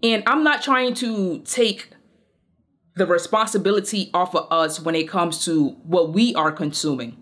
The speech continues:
right? What we are allowing into our households, because it's also up to us to be able to figure out what's gonna work, what's gonna work to feed us in a positive way, and what's gonna work to keep us in those low vibes.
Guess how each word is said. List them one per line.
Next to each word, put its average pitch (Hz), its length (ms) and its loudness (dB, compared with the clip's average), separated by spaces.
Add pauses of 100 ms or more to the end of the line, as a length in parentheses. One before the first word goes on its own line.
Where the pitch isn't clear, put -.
(1300)
right? 160 260 2
What 175 200 2
we 240 200 2
are 202 140 4
allowing 160 340 4
into 156 200 -2
our 147 160 2
households, 143 480 -2
because 185 280 0
it's 190 120 -2
also 247 360 2
up - 180 -2
to - 180 -6
us 214 160 0
to 196 80 0
be 202 260 -4
able 196 300 0
to 196 560 -2 (960)
figure 208 280 4
out 185 220 2
what's 202 180 0
gonna 185 220 2
work, 196 220 -2
what's 214 160 0
gonna 208 180 2
work 202 220 2
to 180 120 0
feed 208 460 -2
us 151 360 2 (720)
in 175 100 2
a 160 40 2
positive 202 460 0
way, 143 360 0 (280)
and 185 120 4
what's 202 200 0
gonna 185 180 0
work 190 320 0
to 190 80 0
keep 196 260 -4
us 175 160 2
in 170 100 -2
those 160 280 0
low 170 220 2
vibes. - 500 -4